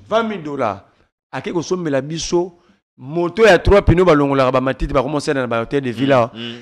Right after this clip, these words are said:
Speaker 1: Ye moko mpo ya nango na commune. Akangi yango se nde babendaka karo eza panne.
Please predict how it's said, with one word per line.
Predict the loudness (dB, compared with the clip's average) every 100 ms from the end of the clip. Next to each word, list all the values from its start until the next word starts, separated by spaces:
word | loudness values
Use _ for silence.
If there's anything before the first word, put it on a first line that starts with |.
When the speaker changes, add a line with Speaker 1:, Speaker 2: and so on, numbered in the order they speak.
| -18 -6
Speaker 1:
Ye | 4 6
moko | 8 8 8
mpo | 8
ya | 6
nango | 8 8 8
na | 6
commune. | 6 6 6 4 2 -2 -12 _ _ _ _ _ _ _ _ 2
Akangi | 4 6 4 4 4
yango | 4 4 4
se | 4
nde | 4
babendaka | 4 6 4 4 4 2
karo | 4 2 2
eza | 2 0
panne. | 4 2 2